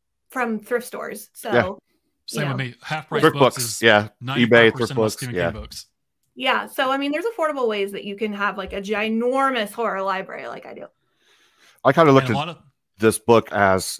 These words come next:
Speaker 4: the epitome of coffee table books,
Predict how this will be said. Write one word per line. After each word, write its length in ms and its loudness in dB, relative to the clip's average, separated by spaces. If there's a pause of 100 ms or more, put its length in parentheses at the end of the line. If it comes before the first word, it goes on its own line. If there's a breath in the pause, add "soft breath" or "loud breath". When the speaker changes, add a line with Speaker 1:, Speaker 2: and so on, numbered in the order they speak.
Speaker 4:
the 160 -4
epitome 640 0 (800)
of 200 0
coffee 440 -2
table 360 -8
books, 680 -14